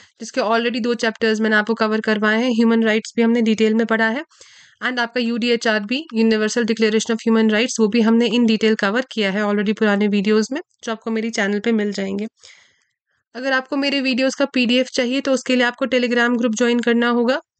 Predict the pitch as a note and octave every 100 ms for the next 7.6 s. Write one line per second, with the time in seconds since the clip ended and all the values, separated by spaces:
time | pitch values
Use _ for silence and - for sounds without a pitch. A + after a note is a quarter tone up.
0 | _ - A3+ A3+ B3+ A#3 B3 B3 A#3 A#3+
1 | A#3 A#3 A3+ - A3+ B3 A#3 A3+ - A#3
2 | A3+ A3+ A3 G#3+ C4+ - - - - -
3 | - B3+ B3 B3 C4+ B3 A#3+ A#3+ C4+ B3+
4 | A3 A3+ - G#3+ G#3+ G3+ _ - A#3 A#3
5 | A3 A#3 A#3+ A#3+ A3+ A#3+ A3+ B3+ B3 D#4
6 | _ _ - - _ A#3+ A#3 A#3 A#3+ B3
7 | A#3+ A#3+ A3+ A#3 A#3+